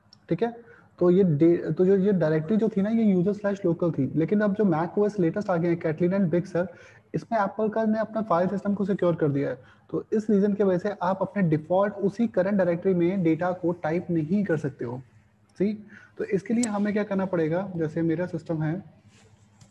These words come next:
तो मेरा admin, ये admin है, तो इस directory में हम लोग यहाँ write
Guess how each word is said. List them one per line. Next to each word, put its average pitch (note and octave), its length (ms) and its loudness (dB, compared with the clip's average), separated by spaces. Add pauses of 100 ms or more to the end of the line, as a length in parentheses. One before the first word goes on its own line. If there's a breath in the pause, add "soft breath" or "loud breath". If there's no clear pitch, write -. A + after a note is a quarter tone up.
(260)
तो D3+ 140 -2
मेरा D#3 680 -2 (280)
admin, D3+ 380 -2 (340)
ये D#3+ 140 2
admin D#3 260 -2
है, G3+ 120 -4
तो A#3+ 120 -8 (120)
इस A3 140 0
directory F#3+ 380 0
में G#3 100 -4
हम G3 140 -2
लोग G3 140 0
यहाँ F#3+ 160 0
write F3 240 -2